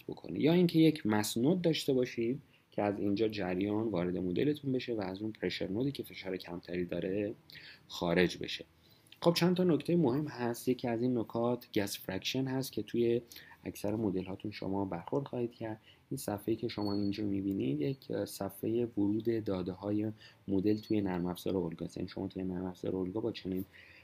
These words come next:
اه، صفحاتی روبرو خواهید شد که اینجا میبایست داده ها رو وارد بکنید. توی اینجا اگر گس فرکشن رو نگاه بکنید، منفی یک وارد شده، این مقدار نیست. یعنی منفی یک، زمانی که منفی یک رو وارد می‌کنیم،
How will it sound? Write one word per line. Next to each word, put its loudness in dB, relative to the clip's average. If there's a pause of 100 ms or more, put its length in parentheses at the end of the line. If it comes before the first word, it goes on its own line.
(200)
اه، 2
صفحاتی 0
روبرو 4
خواهید 0
شد 2
که -2
اینجا 0
میبایست -2 (360)
داده 2
ها 0
رو 2
وارد -8
بکنید. -4
توی 2
اینجا 6
اگر 4
گس 0
فرکشن -2
رو 0 (460)
نگاه 4
بکنید، 2
منفی 0
یک 4
وارد 2
شده، 0
این 6
مقدار 2
نیست. 2 (260)
یعنی 6
منفی 2
یک، 4
زمانی 0
که -12
منفی -4
یک -2
رو 0
وارد 2
می‌کنیم، -2